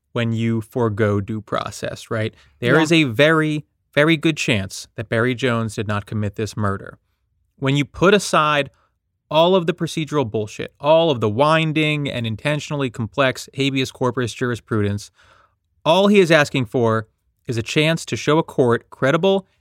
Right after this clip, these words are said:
Speaker 1: and readily available evidence of his innocence.
Speaker 2: Yeah.
Speaker 1: That's not a procedural technicality. That is the essence of due process.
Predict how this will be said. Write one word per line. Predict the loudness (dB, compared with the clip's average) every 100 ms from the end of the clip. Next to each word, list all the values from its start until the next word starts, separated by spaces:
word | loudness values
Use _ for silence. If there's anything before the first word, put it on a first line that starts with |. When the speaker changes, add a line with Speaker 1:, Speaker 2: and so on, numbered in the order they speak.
| -12
Speaker 1:
and | -8 -2
readily | 0 2 2
available | 0 0 0 0 -2
evidence | 0 0 -2 -4 -8 _ _
of | -8 -4
his | -2 -2
innocence. | -2 -6 -14 -18 -20 _ _
Speaker 2:
Yeah. | -8 -8 -10 _
Speaker 1:
That's | -8 -2 -2 0
not | 4 4
a | 2
procedural | -2 -2 -2 0 -2
technicality. | 0 -2 -2 -2 -2 -2 -8 -12 -14 _ _ -4
That | 0 0 0
is | -2 -2 -2
the | -4 -4 _ 0
essence | 0 0 -4 -6 -8 -14 _ _
of | -2 -2 0
due | 0
process. | 0 -2 -2 -4 -14 -16 -16 -18